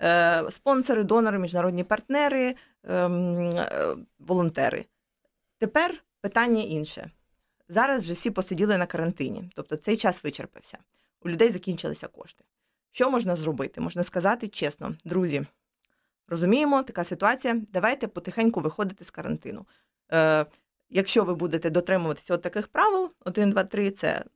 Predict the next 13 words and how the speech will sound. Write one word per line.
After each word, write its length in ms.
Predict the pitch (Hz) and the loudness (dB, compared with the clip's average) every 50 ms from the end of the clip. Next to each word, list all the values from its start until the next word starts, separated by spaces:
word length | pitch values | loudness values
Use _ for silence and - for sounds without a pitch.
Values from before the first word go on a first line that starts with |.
| _ _ | _ _
насправді 680 | 196 196 196 - 240 277 262 220 185 214 202 190 - - _ _ _ | -4 -4 0 0 0 0 0 -2 -4 -2 -2 -2 -4 -6 _ _ _
такі 220 | 202 190 - 233 | -14 -4 -2 -2
ж 100 | 226 - | -2 0
правила, 280 | - 254 262 247 226 208 | 2 2 2 2 2 0
яких 360 | 196 196 - 208 220 - - | -2 -2 -2 -4 -4 -4 -8
вже 280 | 190 170 165 220 220 220 | -14 -4 0 2 2 2
люди 240 | 196 180 147 151 | 2 0 -2 -2
дотримуються. 640 | 147 165 160 - 151 139 143 139 147 147 - - 147 | -2 -2 -2 0 -2 -2 -2 -4 -4 -6 -8 -10 -12
Це, 260 | - - 165 156 156 - - _ _ _ _ _ | -6 -2 0 0 0 -2 -8 _ _ _ _ _
е, 400 | - 156 151 151 156 156 156 151 | 2 2 4 4 4 4 4 2
од-, 340 | - - - - 170 160 - - | 0 0 -2 -4 -4 -6 -8 -14
вдягати 420 | 165 170 185 180 180 175 175 196 | -4 -2 0 0 2 0 0 2
маску, 500 | 202 240 285 330 - - - 247 233 240 | 2 2 2 2 0 -2 0 0 0 0